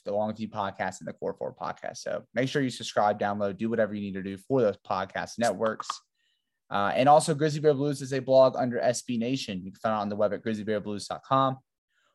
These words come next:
or on Twitter at S B N Grizzlies. Once again, I'm your host, Parker Fleming, and with me is the host of the Fast Break Breakfast podcast, the Grits and Grinds podcast. He is of Grind City Media,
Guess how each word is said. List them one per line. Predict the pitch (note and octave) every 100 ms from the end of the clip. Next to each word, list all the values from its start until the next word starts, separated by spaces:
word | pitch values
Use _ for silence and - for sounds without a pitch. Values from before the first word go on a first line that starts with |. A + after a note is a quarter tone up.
| _
or | A2 G#2+ -
on | G#2 F#2+
Twitter | F2+ - G2+ F#2+ F#2+ -
at | F#2+ F#2 - - _ _ _ _
S | - C#3 C#3
B | - F#2+ F#2+
N | F2+ E2+
Grizzlies. | - G2 F2+ F#2+ F2+ F2 -
Once | G2 F#2+
again, | F2 F#2+
I'm | F2+ F2+
your | E2+
host, | G2 -
Parker | G#2 F#2 F#2+
Fleming, | - F#2+ F#2 F#2 - _
and | - G2 F#2+ F#2
with | F#2+ F#2+ F#2+
me | F#2+ F#2+ F#2 _ _ _ _ _ _
is | G#2+ F#2+ F#2+ F#2
the | G2
host | G2 C#3 D#3+ - -
of | G2+ G#2 G2 -
the | G2+ G2+ G2+
Fast | G2 F#2+ -
Break | G#2 F#2
Breakfast | - F#2 - -
podcast, | G2+ F#2+ A2+ A2+ C3 - -
the | G2
Grits | G#2 F#2+ - -
and | F#2
Grinds | F#2 F#2 F#2 F#2
podcast. | - F#2 F#2 - F#2+ A#2+
He | A2 G2
is | F#2+
of | G#2+ G#2+ F#2+
Grind | G#2+ G2 F#2+
City | - G2
Media, | F#2+ G2 G#2 A2+